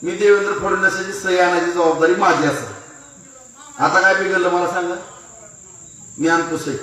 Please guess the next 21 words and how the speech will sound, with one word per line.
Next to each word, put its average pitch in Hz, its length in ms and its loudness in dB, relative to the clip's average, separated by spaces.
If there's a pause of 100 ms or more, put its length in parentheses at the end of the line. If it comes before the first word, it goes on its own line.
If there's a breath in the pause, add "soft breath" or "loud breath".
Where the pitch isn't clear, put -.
(120)
नाही 156 160 -2
आणली 160 280 2
तर 160 40 -2
मला 151 240 -2
बोला, 131 280 -6
नाहीतर 160 240 0
मी 202 180 -6
फडणवीसकडे 196 500 -2
जातच 196 360 0
नाही 175 140 -2
कधी. 143 240 -10 (600)
चला, 175 180 2
दिली 190 280 0
सुट्टी 202 300 0
आणि 208 120 2
राजकारण 208 440 2
पण 190 160 -8
सोडलं 165 300 -4
आपण, 147 160 -4
बसू 170 280 -6
घरी. 160 180 -2